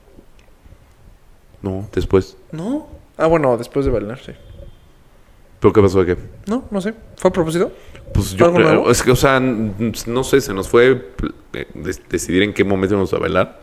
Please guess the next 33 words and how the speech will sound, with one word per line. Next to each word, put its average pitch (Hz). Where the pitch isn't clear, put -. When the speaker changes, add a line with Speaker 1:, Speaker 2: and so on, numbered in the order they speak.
Speaker 2:
Ah. 151
Speaker 1:
Entonces 98
llegó 101
como 95
la 82
buena 90
en 87
plan 92
y 87
me 87
dijo, 87
"Ahorita 92
hay -
que -
bailar". 85
Speaker 2:
Ok. 170
Speaker 1:
Yo 90
así, 85
"Pero, 87
pues, 80
falta 98
el -
postre". -
"No, 107
no, 117
no 120
importa, -
luego 104
después". 101
Ah, 156
ah. 143
Speaker 2:
Sí, 233
todo. 131